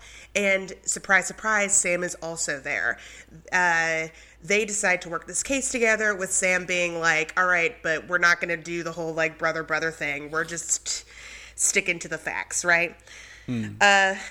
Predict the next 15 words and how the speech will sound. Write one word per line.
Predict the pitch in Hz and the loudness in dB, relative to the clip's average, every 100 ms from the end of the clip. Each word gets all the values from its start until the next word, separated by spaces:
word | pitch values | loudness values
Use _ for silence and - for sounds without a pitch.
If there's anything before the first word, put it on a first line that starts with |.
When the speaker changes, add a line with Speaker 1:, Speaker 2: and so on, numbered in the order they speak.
| - | -10
Speaker 1:
they | 185 214 208 | -6 -6 -6
find | - 175 180 - | -4 -4 -4 -8
out | 262 247 - - | -6 -6 -10 -8
that | 190 - | -6 -4
somebody | 196 190 190 170 | -4 -4 -6 -6
has | 175 160 | -8 -4
bound | - 175 185 190 190 - | 2 4 4 0 -6 -8
a | 151 156 151 165 | -6 -8 -10 -10
real | 190 214 214 | -4 -4 -4
ghost | - 180 208 285 - - - - - - - | -4 -2 -2 -4 -4 -4 -6 -8 -14 -20 -10
to | - 185 156 | -6 -6 -8
kill | - 262 269 | -6 -2 -2
all | 254 247 | -4 -6
these | 240 - | -6 -8
people. | 240 226 233 226 214 220 | -8 -6 -2 -2 -2 -6